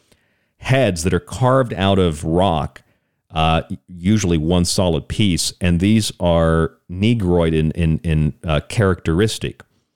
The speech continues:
Uh, they are not Indian, uh, in the sense of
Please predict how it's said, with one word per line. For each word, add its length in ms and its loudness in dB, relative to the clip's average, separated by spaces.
Uh, 220 0
they 300 0
are 280 0
not 480 2
Indian, 580 0
uh, 380 0
in 240 2
the 80 0
sense 400 -2
of 360 -2